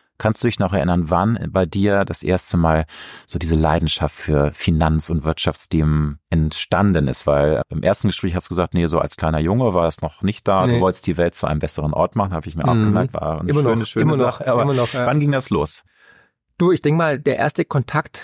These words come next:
Speaker 2: so kam so im, im Teenageralter, als ich angefangen hab, Skaterklamotten bei einem Outlet zu kaufen und dann praktisch zu einem höheren Preis an Freunde und Bekannte zu verkaufen. Da hab ich schon gemerkt, okay,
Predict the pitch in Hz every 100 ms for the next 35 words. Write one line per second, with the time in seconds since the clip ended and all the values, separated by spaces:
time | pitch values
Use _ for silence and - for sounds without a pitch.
0 | - - 139 135 - 123 131 143 131 127
1 | 127 123 117 117 117 117 101 110 - -
2 | 113 - 147 143 - - 117 - - 120
3 | 117 127 131 - 120 120 117 - - -
4 | 123 147 156 135 127 127 135 131 135 127
5 | 117 117 - 123 143 127 - 131 - 127
6 | 123 120 131 127 120 117 120 120 117 110
7 | 120 110 117 123 117 - 110 113 - 117
8 | 104 - 117 113 117 107 - 120 117 -
9 | 113 - 104 110 110 113 - 110 117 117
10 | - 156